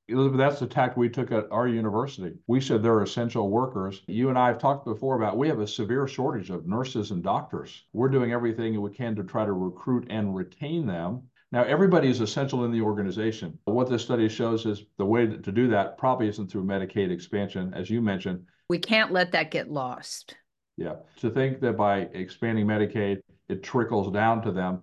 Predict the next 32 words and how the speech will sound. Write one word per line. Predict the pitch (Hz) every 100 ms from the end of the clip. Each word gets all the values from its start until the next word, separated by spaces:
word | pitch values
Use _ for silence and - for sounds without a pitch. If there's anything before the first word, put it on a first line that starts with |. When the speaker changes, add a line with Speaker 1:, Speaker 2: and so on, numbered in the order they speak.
| -
Speaker 1:
that's | 101 98
not | 104 95
necessarily | 95 92 92 95 87 87
the | 85
case. | 87 85 82 -
So | -
we | 139
just | 135 135
have | 120
to |
be | 113
intentional | 101 95 90 - 78
about | 76 76
it. | 82 _ _ 160
Speaker 2:
Exactly. | 151 160 156 156 143 143 151
Back | - 208 254 -
to | 180 170
N | 220
E | 214
J | 185 185 165
M. | 120 123 - _ _ -
Speaker 1:
This | 185 240
is | 185 -
therapy | 165 143 139 139 123
that's | 107 110
already | - 123 131 123 110
around. | 104 110 104 98 101 _
It's | 120 110
an | 113 - 127
antibody | 165 180 160 117 107 104 107 120 -
to | 135 131 127 127 - -
antibodies. | 202 170 113 95 78 76 -